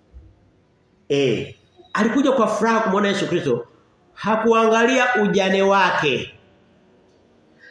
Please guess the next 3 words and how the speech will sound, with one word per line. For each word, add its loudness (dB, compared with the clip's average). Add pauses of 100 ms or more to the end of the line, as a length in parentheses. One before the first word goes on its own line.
(180)
Hakuangalia 2
uzee 2
wake. 0